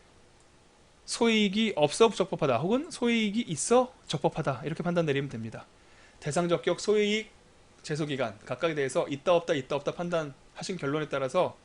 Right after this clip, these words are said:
이 결론 맺어주시면 돼요. 기복 없는 선수가 되기 위해서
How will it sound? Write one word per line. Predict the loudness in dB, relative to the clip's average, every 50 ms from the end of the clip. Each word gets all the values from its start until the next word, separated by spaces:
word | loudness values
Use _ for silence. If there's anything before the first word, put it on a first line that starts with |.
| -20 -20 -16 -12
이 | -12 -10 -6
결론 | -4 -2 -2 -2 -2
맺어주시면 | -4 -4 -6 -6 -8 -8 -10 -10 -12
돼요. | -12 -16 -18 -20 -20 _ _ _ _ _ -20 -20 -20 -20 -20 -20 -20 -20 -20 -20 -20 -20 -20 -20 -20 -20 -20 -20 -20 -20 -20 -20 -20 -20 -20 _ -20 -20 -20 -20 -20 -20 -20 -20 -10 -4
기복 | 0 2 4 6 6
없는 | 6 6 4
선수가 | 4 4 4 4 4 4
되기 | 4 2 2 2 2
위해서 | 2 2 2 2 0 0 0 -2